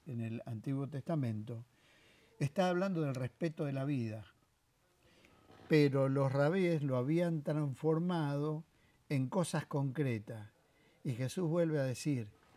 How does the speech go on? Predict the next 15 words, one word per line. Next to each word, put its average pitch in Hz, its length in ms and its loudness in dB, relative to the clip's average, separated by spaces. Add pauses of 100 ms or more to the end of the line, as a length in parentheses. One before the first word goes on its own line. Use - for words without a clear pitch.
(160)
"Tenemos 160 320 -2
que 160 100 -4
respetar 131 480 -4
la 123 120 -2
vida", 120 320 -4
y 143 240 -6 (200)
toda 202 500 6
la 120 200 2
vida 113 420 0
de 107 160 -2
una 110 260 -2
persona. 104 600 -14 (600)
La 117 120 -4
vida 131 240 -2
emocional 135 880 -4